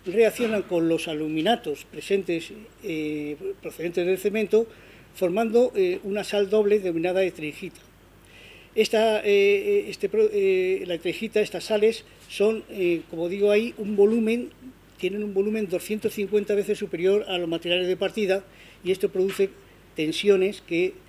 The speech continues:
eh, degradan el material. En esta foto se ve cómo en este pilar, eh, los sulfatos que están entrando por el suelo van degradando el pilar de,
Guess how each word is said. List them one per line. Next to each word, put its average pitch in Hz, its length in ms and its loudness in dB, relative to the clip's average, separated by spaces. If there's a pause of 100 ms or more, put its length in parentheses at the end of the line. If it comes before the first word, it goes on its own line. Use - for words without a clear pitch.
(340)
eh, 156 220 -4
degradan 156 340 -2
el 147 80 -4
material. 156 460 0
En 147 80 -6
esta 165 180 -4
foto 190 260 -2
se 185 140 -4
ve 185 240 2
cómo 185 320 -4 (300)
en 160 160 -2
este 185 220 -4
pilar, 196 400 0 (600)
eh, 160 200 -6
los 156 160 -6
sulfatos 180 420 -4
que - 80 -6
están 170 220 -6
entrando 180 420 0
por 180 320 -4 (160)
el 175 140 -8
suelo 196 500 4
van 170 260 -4
degradando 175 500 0
el 165 80 -6
pilar 165 260 -2
de, 170 160 -10